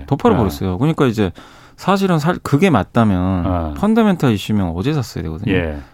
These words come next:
Speaker 1: 근데 어제 안 사고 오늘 샀어요. 그것도
Speaker 2: 음.
Speaker 1: 갑자기 일 조를.
Speaker 2: 예.
Speaker 1: 그래서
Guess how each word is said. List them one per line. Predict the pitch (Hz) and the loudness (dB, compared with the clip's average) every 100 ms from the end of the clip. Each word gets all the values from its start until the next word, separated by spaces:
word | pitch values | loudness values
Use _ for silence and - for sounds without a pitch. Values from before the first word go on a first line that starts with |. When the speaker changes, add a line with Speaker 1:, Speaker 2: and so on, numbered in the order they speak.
| - | -6
Speaker 1:
근데 | 175 165 | 0 2
어제 | 104 139 196 | 4 4 2
안 | 165 | 2
사고 | 123 92 | 2 0
오늘 | 90 160 190 | 0 2 2
샀어요. | 123 - 90 82 95 | 0 -2 -6 -4 0
그것도 | 117 92 | 0 0
Speaker 2:
음. | 92 | -2
Speaker 1:
갑자기 | 92 92 143 110 | -2 2 2 4
일 | 139 | 2
조를. | - 113 92 95 90 - 107 | 0 -2 0 -2 -4 -6 -4
Speaker 2:
예. | 92 78 71 | -2 -2 -4
Speaker 1:
그래서 | 113 117 | -2 -2